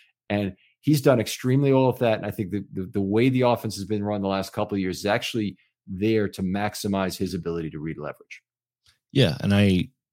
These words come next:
Speaker 2: like continuing to incorporate a lot of that. And I think he put on weight, interestingly enough, to help accommodate, uh, some of the hits that he would take, taking the ball, uh, on those option plays up the middle. And, uh, I think that was really a smart thing because he would do sort of those,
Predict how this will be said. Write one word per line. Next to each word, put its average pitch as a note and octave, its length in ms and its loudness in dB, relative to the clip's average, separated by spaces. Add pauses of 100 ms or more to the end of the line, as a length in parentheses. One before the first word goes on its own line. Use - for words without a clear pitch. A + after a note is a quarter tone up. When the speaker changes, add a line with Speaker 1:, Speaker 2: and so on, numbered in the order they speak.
(120)
Speaker 2:
like A2 480 6
continuing F#2+ 600 4
to F2+ 120 4
incorporate F2+ 500 4
a F2 60 0
lot E2+ 180 0
of E2+ 60 0
that. E2+ 140 0
And F2 100 -2
I F#2 60 2
think A#2 180 4
he G2 100 2
put A2+ 240 6
on G2+ 300 6 (480)
weight, D3 360 8
interestingly F#2 580 4
enough, F2 240 4
to - 80 -2
help G2 320 6
accommodate, F#2 640 2 (160)
uh, F2+ 240 2
some G2+ 200 6
of F#2 40 6
the F2 60 4
hits G#2+ 220 2
that F#2 100 2
he F2+ 80 4
would F2+ 100 2
take, F2+ 260 0
taking G2 340 4
the F2+ 80 4
ball, F2 520 2
uh, F2+ 180 2
on F#2+ 180 6
those F#2+ 160 6
option F#2 280 4
plays F#2 280 0
up - 160 -2
the F2 80 -2
middle. A#2 440 6 (460)
And, G2 240 6
uh, G2 380 6
I G2 80 0
think D#3+ 340 4 (560)
that G2+ 140 2
was B2+ 160 6
really C3 180 10
a A2 60 8
smart A2+ 260 6
thing B2+ 220 6
because F2+ 260 0
he G2+ 460 4
would A2+ 240 6
do A2 120 8
sort G#2 220 6
of G2 80 6
those, F#2 400 4